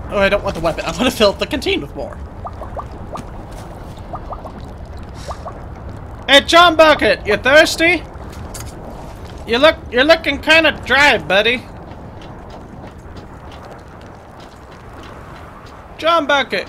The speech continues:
come over here. There's some water.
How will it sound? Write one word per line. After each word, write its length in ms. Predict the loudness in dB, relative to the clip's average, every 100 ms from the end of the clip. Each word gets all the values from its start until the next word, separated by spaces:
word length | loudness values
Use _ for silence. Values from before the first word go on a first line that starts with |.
| -4
come 140 | 0
over 260 | 4 4 2
here. 560 | 0 4 4 4 0 -6 -20
There's 120 | -18
some 280 | -14 -12 -8
water. 600 | -2 0 4 4 2 -2